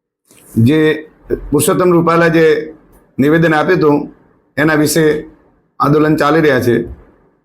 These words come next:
પુરુષોત્તમ રૂપાલાના નિવેદનને હું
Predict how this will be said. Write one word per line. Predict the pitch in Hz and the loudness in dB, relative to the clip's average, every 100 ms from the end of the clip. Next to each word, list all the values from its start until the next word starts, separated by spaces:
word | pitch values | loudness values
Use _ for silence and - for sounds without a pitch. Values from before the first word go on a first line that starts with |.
| _ _ - | _ _ -14
પુરુષોત્તમ | - 160 202 185 202 | -4 -2 0 0 0
રૂપાલાના | 175 180 196 196 | 0 2 2 2
નિવેદનને | 190 180 185 190 190 190 - - - _ _ _ | 2 2 2 2 0 0 -2 -10 -20 _ _ _
હું | 156 180 180 180 | -2 0 -2 -6